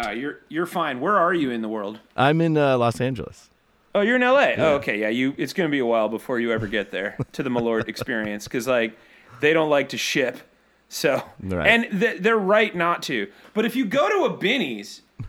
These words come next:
Speaker 1: and you find yourself in the area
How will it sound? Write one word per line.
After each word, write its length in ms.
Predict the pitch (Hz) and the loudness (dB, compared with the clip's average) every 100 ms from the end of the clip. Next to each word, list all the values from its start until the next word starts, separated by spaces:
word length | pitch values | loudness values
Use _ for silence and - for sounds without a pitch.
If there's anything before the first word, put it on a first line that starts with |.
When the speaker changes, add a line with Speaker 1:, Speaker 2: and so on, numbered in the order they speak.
| - _ | -16 _
Speaker 1:
and 100 | 156 | -8
you 60 | 165 | -8
find 300 | - 196 233 | -4 -2 0
yourself 480 | 202 185 208 165 156 180 | -2 -4 -2 0 -2 -6
in 160 | 170 | -6
the 120 | 160 | -4
area 600 | 160 190 185 127 107 107 | -2 -2 -2 -2 -4 -8